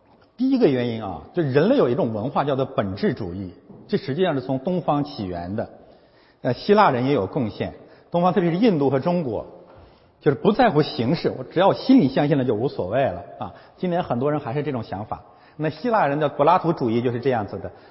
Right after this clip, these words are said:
存在的外在形式不重要，最重要的是本体啊，诸如此类理念。于是呢，像提摩太书信这样的，呃，这个书卷，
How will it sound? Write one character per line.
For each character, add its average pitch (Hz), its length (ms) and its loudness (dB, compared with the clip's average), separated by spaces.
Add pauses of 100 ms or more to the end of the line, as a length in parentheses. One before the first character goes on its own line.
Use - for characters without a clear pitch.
(140)
存 160 340 0
在 202 140 4
的 160 100 2
外 196 220 4
在 147 160 0
形 139 280 -2
式 160 100 -2
不 123 100 -6
重 123 220 -2
要， - 500 -4
最 160 140 2
重 175 100 0
要 151 100 4
的 131 80 0
是 135 120 0
本 120 220 0
体 92 260 -8 (640)
啊， 98 140 -8
诸 135 120 -2
如 135 100 2
此 123 140 -4
类 131 80 0
理 123 240 -4
念。 156 260 0 (1080)
于 135 160 -2
是 208 240 -2
呢， 127 240 -2 (580)
像 139 200 0
提 - 160 -4
摩 190 140 -2
太 180 200 0
书 139 120 -4
信 131 220 -4
这 143 80 -2
样 113 200 0
的， 98 300 -2 (160)
呃， 98 360 -8 (460)
这 120 120 -4
个 104 80 -6
书 135 220 -4
卷， 120 240 -4